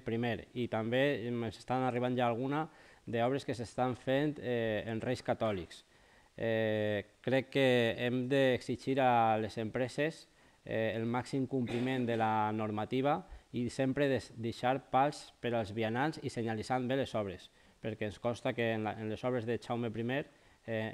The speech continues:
es varen crear diversos problemes, eh, on hi ha, hi hagué gent que inclús es va, es va caure, e inclús el detall de que un operari va aparcar la grua en una plaça reservada per a vehicles de minusvàlids,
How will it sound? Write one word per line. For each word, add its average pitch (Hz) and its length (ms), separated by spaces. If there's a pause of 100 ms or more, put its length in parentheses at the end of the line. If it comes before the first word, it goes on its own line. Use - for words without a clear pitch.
es 104 100
varen 117 640 (140)
crear 117 400 (320)
diversos 117 440
problemes, 135 680 (260)
eh, 110 220
on 107 160
hi 113 80
ha, 107 120 (200)
hi 113 160
hagué 110 400
gent 123 280
que 113 440
inclús 110 320
es 101 120
va, 104 380
es 107 140
va 107 160
caure, 147 380 (420)
e 127 100
inclús 123 460 (500)
el 117 160
detall 117 640
de 120 240
que 110 640
un 131 160
operari 127 480
va 123 160
aparcar 117 560
la 113 160
grua 123 480 (260)
en 117 380
una 123 260
plaça 127 300
reservada 113 480
per 113 160
a - 20
vehicles 113 380
de 107 240
minusvàlids, 120 720